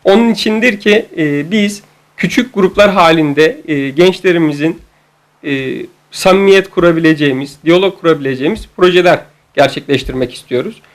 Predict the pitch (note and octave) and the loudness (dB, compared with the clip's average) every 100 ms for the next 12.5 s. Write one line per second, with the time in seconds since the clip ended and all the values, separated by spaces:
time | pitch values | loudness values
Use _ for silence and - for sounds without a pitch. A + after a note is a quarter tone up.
0 | _ - A3 G3+ G3+ G3 A3 G#3+ G3 E3 | _ 2 2 4 2 2 0 -2 0 2
1 | C#3+ D#3+ F#3+ - _ _ _ - G3+ F#3+ | 2 2 0 -2 _ _ _ 2 2 4
2 | F3 F3 F3 F3 F#3+ E3+ F#3+ - E3+ C#3+ | 4 6 2 2 2 2 -2 0 2 2
3 | C#3 D3 - _ _ _ D3+ C#3 C3+ - | -4 -6 -12 _ _ _ -8 -8 -6 -2
4 | F3 F3+ F3+ F3 F3+ D#3+ D#3+ D#3 C#3+ C#3+ | -2 2 4 2 0 2 4 4 2 2
5 | F#3+ F#3 _ _ _ D3+ C#3 C3 C#3+ - | -2 -2 _ _ _ -14 -12 -12 -16 -18
6 | _ _ _ - F3+ D#3+ D#3+ D#3+ D#3 D#3 | _ _ _ 0 2 2 2 2 4 2
7 | D3 C3 - _ _ _ - D#3+ F3+ G3+ | 0 -2 -2 _ _ _ -2 4 6 4
8 | A#3+ - G3 F#3+ G3 F3+ D3 - E3 D3 | 2 2 2 4 4 4 2 2 4 4
9 | - D#3+ D3+ C#3+ B2+ C#3 A#2+ B2+ - C3+ | 4 4 6 4 4 0 0 0 2 2
10 | F#3+ A#3 - - - - E3 G3+ G#3 - | 2 0 -6 -20 -12 2 4 4 2 2
11 | G#3 G3+ G3 G3+ F3 F3 F3 F3 G3+ G3 | 2 4 4 6 4 4 4 4 4 4
12 | F#3+ F#3 G3 G3+ G#3 | 4 6 6 4 2